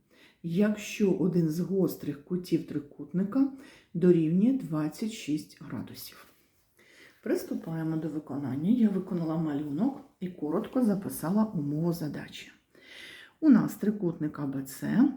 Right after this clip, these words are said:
кут С дев'яносто градусів, бісектриса С Д прямого кута. І один з кутів, це кут Б у нас, двадцять шість градусів. І покажемо, що бісектриса.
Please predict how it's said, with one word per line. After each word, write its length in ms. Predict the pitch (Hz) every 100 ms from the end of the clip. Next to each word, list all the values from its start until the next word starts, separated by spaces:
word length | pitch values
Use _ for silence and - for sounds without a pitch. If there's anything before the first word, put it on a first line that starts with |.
| -
кут 300 | - 190 190
С 340 | - 170 147 -
дев'яносто 600 | 170 165 160 151 139 -
градусів, 720 | 139 147 139 147 180 - 262 262 - - - - _
бісектриса 1040 | 170 262 262 302 - - 170 139 135 143 139
С 220 | - 160
Д 540 | 143 139 143 151 285 - -
прямого 580 | 160 151 143 175 208
кута. 520 | 220 220 214 131 120 - _ _ - - - -
І 120 | 214
один 380 | 220 180 180 147
з 140 | -
кутів, 580 | - 170 170 - 160 131
це 220 | - -
кут 300 | 151 - 160
Б 380 | 160 147 143 151 -
у 60 |
нас, 480 | 240 269 302 - - _ - _ _
двадцять 840 | 156 156 151 151 151 165 - 269 269
шість 800 | - - - 160 180 - - - _
градусів. 920 | 147 160 147 143 - - - 143 - _ _ _ - - - _ -
І 120 | 370
покажемо, 720 | 185 170 - 214 254 214 185
що 260 | - - 175
бісектриса. 1120 | 170 233 - 190 - - 135 110 - -